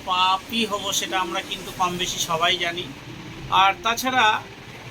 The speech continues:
মুয়াজ্জিন কিন্তু পাঁচবার, সেই আমার প্রিয় নবী হযরত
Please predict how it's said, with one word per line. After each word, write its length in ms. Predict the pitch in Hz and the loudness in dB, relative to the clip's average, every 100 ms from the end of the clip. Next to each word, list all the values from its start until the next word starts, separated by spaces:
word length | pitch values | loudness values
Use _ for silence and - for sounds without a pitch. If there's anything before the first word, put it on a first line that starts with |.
| - - | -12 -4
মুয়াজ্জিন 580 | 208 247 262 233 262 240 | 6 8 6 2 -2 0
কিন্তু 280 | 254 233 - | -2 -4 -2
পাঁচবার, 420 | 226 214 214 226 220 | 0 2 4 2 2
সেই 520 | - 240 240 240 233 | 4 4 6 4 2
আমার 200 | 220 220 | 2 -2
প্রিয় 240 | 220 214 | 0 0
নবী 220 | 214 214 | 2 0
হযরত 240 | 208 202 | 0 -2